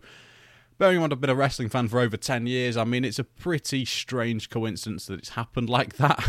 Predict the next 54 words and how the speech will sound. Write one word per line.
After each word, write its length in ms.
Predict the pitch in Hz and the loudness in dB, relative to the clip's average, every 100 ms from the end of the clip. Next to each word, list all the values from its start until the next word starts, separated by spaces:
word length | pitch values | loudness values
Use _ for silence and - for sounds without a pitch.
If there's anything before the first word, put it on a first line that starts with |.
| - | 2
<laughs> 40 | |
Um, 320 | 101 110 110 - | 4 4 2 -2
I 100 | 117 | -6
can 200 | 113 113 | -2 -2
assure 340 | 101 - 117 | -2 0 2
you 160 | 123 135 | 2 2
it's 160 | 113 - | 0 -2
unlikely 540 | 107 104 107 104 104 | -2 0 0 0 -2
that 80 | 98 | -2
I'll 100 | 90 | -4
be 80 | 90 | -2
going 220 | 104 98 | -2 -2
to 160 | 95 | -2
any 140 | 98 95 | -2 -2
more 280 | 92 92 98 | -2 -2 -2
anytime 480 | 139 151 117 107 95 | 0 0 -2 -4 -6
soon, 460 | 90 110 98 98 90 - - _ _ | -6 -4 -2 -2 -6 -12 -20 _ _
unless, 560 | 101 101 101 92 - - | -4 0 0 0 -4 -8
you 120 | - | -10
know, 120 | 92 87 | -6 -6
well, 220 | 80 80 _ _ _ _ _ - | -6 -10 _ _ _ _ _ -6
we'll 120 | 131 | -2
get 120 | 113 | 0
into 240 | 110 107 101 | 0 -2 -2
this 200 | 95 - | -4 -2
now. 400 | 113 104 98 110 - - _ _ _ - | 0 0 -2 -4 -12 -20 _ _ _ -18
Uh, 80 | 92 80 _ - | -18 _ _ -16
what 300 | 135 123 170 | -6 0 2
did 120 | 151 | 2
you 100 | 160 | 0
guys 200 | 160 151 | 2 2
think? 180 | 143 151 | 0 -2
Did 160 | 131 135 | -2 2
you 140 | 151 | 2
guys 280 | 143 139 123 | 4 0 0
think 340 | 135 127 - | -2 -2 -4
that 240 | 107 110 - _ - | -6 -4 -4 _ -2
after 300 | 127 110 123 | 0 2 0
this 200 | 107 113 | 2 0
show, 460 | - 123 113 110 98 - _ - | 0 2 2 2 -2 -10 _ -2
W 220 | 120 117 | 2 4
W 280 | 113 110 110 | 2 2 0
E 40 | |
should 140 | 110 - | 0 -4
try 160 | 117 | -4
and 100 | 107 | -4
come 140 | 104 104 | -4 -4
back 160 | 98 | -4
to 100 | - | -6
the 100 | 98 | -6
U 180 | 98 104 | -4 -4
K 220 | - 110 | -2 -2
more 260 | 98 98 95 | -2 -2 0
often? 340 | 143 - 220 | -2 -2 -6